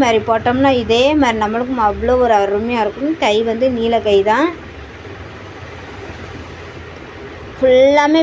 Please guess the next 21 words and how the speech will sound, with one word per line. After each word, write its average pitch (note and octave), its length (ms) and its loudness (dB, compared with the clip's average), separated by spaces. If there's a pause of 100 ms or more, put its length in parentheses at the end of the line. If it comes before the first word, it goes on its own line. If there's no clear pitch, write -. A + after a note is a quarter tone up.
(120)
பிங்க் C4 340 4
கலர், G#3 300 4 (540)
சூப்பராக C4+ 640 0
இருக்கும். A#3+ 400 -2 (2000)
இதுக்கு B3 260 2
வந்து C4 240 2
பார்த்திங்கன்னா A#3+ 440 2 (140)
ப்ளூ C4+ 160 4 (220)
கலரில் A#3 640 2
லெகின்ஸு A#3+ 520 -2 (140)
டாப்பு A3+ 400 2 (120)
போட்டிங்கன்னா A3 540 0 (540)
போடலாம், A3+ 520 2 (160)
ஒயிட் B3 280 2
கலரும் B3+ 440 2
போடலாம், G#3 440 2 (120)
அவ்வளோ A3 260 0 (120)
ஒரு A3 100 4 (100)
அருமையாக A3+ 520 0
இருக்கும். G#3+ 320 -2 (2500)
பாருங்க, G3+ 320 0